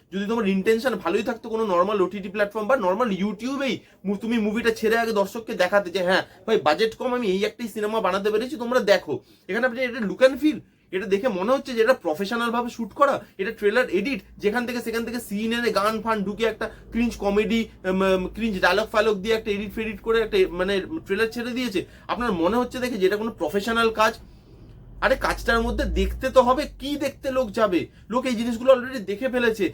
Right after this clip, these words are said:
এবার এর থেকে ভালো জিনিস লোককে প্রোভাইড করতে হবে। এরপরে যখন হল মালিকেরা বাংলা সিনেমা বাদ দিয়ে খালি সাউথ আর বলিউডের সিনেমা চালাবে,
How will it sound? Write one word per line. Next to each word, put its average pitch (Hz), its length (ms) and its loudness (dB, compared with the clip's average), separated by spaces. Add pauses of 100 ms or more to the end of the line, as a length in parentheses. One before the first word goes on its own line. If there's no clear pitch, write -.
(140)
এবার 233 180 2
এর 247 180 -4
থেকে 262 180 -4 (100)
ভালো 220 360 2
জিনিস 254 340 -2
লোককে 240 220 -6
প্রোভাইড 220 360 0
করতে 202 260 -4
হবে। 151 240 0 (220)
এরপরে 196 320 0
যখন 240 180 0
হল 175 260 2
মালিকেরা 202 480 2
বাংলা 165 320 0
সিনেমা 196 360 -2 (260)
বাদ 170 300 -2
দিয়ে 185 160 0
খালি 180 180 -2
সাউথ 180 340 0
আর 190 100 4
বলিউডের 165 380 0
সিনেমা 190 300 -2
চালাবে, 202 300 4